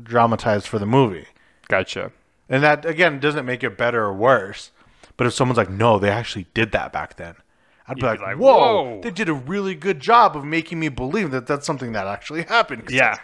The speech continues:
Speaker 1: terrifying.
Speaker 2: It is terrifying.
Speaker 1: Like him, like, biting people's ears off and, like, just stabbing
Speaker 2: Yeah.
Speaker 1: people.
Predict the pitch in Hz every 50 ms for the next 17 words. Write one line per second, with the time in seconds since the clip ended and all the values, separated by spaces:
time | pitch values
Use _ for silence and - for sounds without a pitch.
0 | - - - - - 220 185 143 131 - 120 - 95 90 95 - - 151 143 139
1 | 147 143 - - - 107 98 92 90 - - 87 - 95 95 135 131 - - 185
2 | 180 175 147 120 - - 151 131 131 135 135 131 - - 139 123 120 113 117 123
3 | 120 117 110 110 107 110 107 107 - 110 104 95 _ - - - - 143 135 127
4 | 131 123 104 113 113 107 101 123 120 110 -